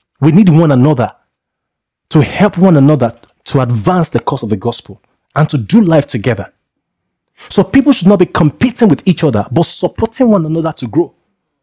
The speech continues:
Hence, I had to pull out of a relationship where I realized that, no, no, no, no, no. This person, this pa-, man of God, this woman of God, they, they're not helping me. They're not helping me grow. Is that a competition or they pull me down? No, I don't want this because I'm not growing. I'm not advancing what God has called me to do.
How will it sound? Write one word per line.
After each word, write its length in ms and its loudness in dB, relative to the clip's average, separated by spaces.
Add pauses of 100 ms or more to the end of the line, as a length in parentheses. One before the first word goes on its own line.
(360)
Hence, 220 2
I 100 2
had 120 0
to 80 2
pull 200 2
out 100 0
of 80 0
a 80 2
relationship 420 2
where 160 2
I 60 2
realized 280 -4
that, 120 -6
no, 100 -4
no, 60 -4
no, 120 -4
no, 120 -6
no. 260 -12 (280)
This 120 -4
person, 300 -4
this 140 -8
pa-, 220 -6
man 200 -2
of 100 -2
God, 160 -2
this 100 -12
woman 180 -2
of 80 -8
God, 120 -8
they, 60 -6
they're 180 -8
not 140 -2
helping 280 -8
me. 60 -2
They're 120 -4
not 120 -6
helping 220 -6
me 80 0
grow. 260 -10 (1600)
Is 140 0
that 100 4
a 60 2
competition 720 0
or 100 2
they 80 0
pull 280 0
me 140 2
down? 280 -4 (260)
No, 280 6
I 100 2
don't 180 4
want 240 2
this 380 -12
because 260 -2
I'm 120 4
not 180 4
growing. 200 2
I'm 100 4
not 200 4
advancing 380 -4
what 120 -4
God 100 -6
has 100 -8
called 220 -12
me 80 -2
to 100 -16
do. 160 -18